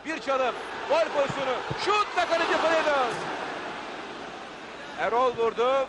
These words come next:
Friedel kurtardı. Friedel'ın bu ikinci yarıda kaçıncı kurtardığı. Şimdi atak devam ediyor. Ortaya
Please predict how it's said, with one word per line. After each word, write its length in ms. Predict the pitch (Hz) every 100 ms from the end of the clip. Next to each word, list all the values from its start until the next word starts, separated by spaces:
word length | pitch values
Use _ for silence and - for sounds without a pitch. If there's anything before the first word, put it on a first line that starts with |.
| -
Friedel 460 | 233 254 254 254 233
kurtardı. 480 | - - 240 226 240 254 262 254 -
Friedel'ın 480 | 233 240 226 254 247
bu 80 | 233
ikinci 380 | 214 220 214 262
yarıda 280 | 233 247
kaçıncı 400 | 226 208 214 254
kurtardığı. 680 | 220 208 208 190 196 214 247 - -
Şimdi 260 | - 339 311
atak 260 | 285 277
devam 260 | 254 254 247
ediyor. 280 | 220 220 202 - -
Ortaya 480 | 311 311 320 330 311